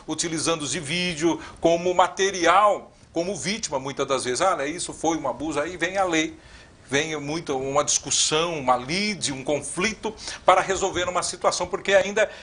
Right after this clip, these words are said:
é muito, é muito escasso essa informação, como o senhor disse, pra saber o que é e até onde foi. E com esse curso tira,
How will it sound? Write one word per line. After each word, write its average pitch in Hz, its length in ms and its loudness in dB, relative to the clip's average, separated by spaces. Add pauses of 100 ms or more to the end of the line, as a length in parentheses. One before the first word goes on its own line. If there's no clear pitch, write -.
é 190 80 6
muito, 202 760 2
é 175 60 4
muito 190 880 2
escasso 208 680 2
essa 165 180 -4
informação, 151 540 0
como 170 100 -6
o 139 40 -6
senhor 151 180 -4
disse, 202 300 -2 (300)
pra 202 140 8
saber 185 480 2
o 196 80 -4
que 196 240 2
é 214 160 4
e 220 60 0
até 202 200 0
onde 208 240 -2
foi. 156 300 0 (180)
E 165 60 -14
com 190 160 2
esse - 200 -2
curso 196 360 -4
tira, 185 420 2